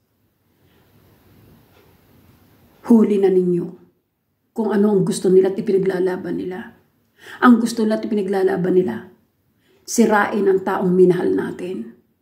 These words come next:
Ibaksak nila ang taong minahal natin.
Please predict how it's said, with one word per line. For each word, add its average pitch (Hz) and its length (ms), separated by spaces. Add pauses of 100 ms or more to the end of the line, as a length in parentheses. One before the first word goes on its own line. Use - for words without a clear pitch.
(300)
Ibaksak - 560
nila 190 320
ang 190 160
taong 196 240
minahal - 400
natin. - 560